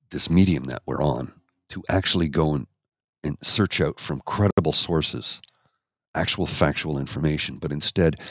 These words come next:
we'll go down the rabbit hole of, uh,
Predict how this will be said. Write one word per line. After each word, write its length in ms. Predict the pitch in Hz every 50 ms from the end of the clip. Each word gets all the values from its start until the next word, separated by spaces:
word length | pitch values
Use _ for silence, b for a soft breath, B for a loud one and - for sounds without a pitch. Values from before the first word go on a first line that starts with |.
| B B B B B B
we'll 120 | 90 87
go 180 | 73 95 92 92
down 220 | 98 92 90 85
the 80 | 80 73
rabbit 320 | 73 78 78 76 78 80
hole 380 | - - 85 76 67 65 64 - -
of, 680 | - 67 64 67 67 62 - - - - - - - _ - -
uh, 260 | - - - -